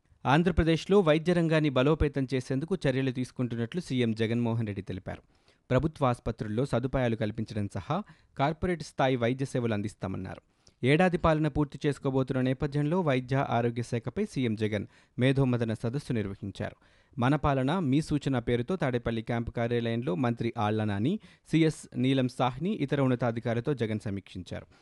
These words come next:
ఏడాది కాలంలో వైద్య ఆరోగ్య శాఖలో ప్రభుత్వం తీసుకొచ్చిన అభివృద్ధి, సంక్షేమ కార్యక్రమాలపై సీఎం జగన్ ప్రధానంగా చర్చించారు. రాష్ట్రంలో ఇసుక, మద్యం అక్రమ రవాణా కట్టడిపై ప్రత్యేక దృష్టి పెట్టామని స్పెషల్ ఎన్ఫోర్స్‌మెంట్ బ్యూరో కమిషనర్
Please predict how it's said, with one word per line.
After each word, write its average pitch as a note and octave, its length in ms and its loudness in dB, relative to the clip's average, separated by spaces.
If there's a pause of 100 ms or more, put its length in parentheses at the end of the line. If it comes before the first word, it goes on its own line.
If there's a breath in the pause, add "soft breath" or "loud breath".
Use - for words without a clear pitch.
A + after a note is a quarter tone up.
(160 soft breath)
ఏడాది D3 300 2
కాలంలో D3+ 420 0
వైద్య C#3 340 0
ఆరోగ్య B2 280 -2
శాఖలో C3 400 -2
ప్రభుత్వం C3+ 440 -4
తీసుకొచ్చిన A#2 580 -4 (140)
అభివృద్ధి, B2 460 -4
సంక్షేమ C3+ 440 -2
కార్యక్రమాలపై A#2 760 -2 (360 soft breath)
సీఎం B2 240 2
జగన్ A#2+ 280 -2
ప్రధానంగా A#2+ 560 -2
చర్చించారు. - 560 -10 (460 soft breath)
రాష్ట్రంలో D#3 560 4
ఇసుక, D3 380 -2
మద్యం D#3 600 0
అక్రమ C#3+ 360 0
రవాణా C3+ 380 0
కట్టడిపై C#3 520 -2
ప్రత్యేక D#3 480 -2
దృష్టి C3+ 320 -2
పెట్టామని B2+ 480 0
స్పెషల్ B2+ 360 -2
ఎన్ఫోర్స్‌మెంట్ A#2 540 -2
బ్యూరో A2+ 260 0
కమిషనర్ A#2+ 480 -2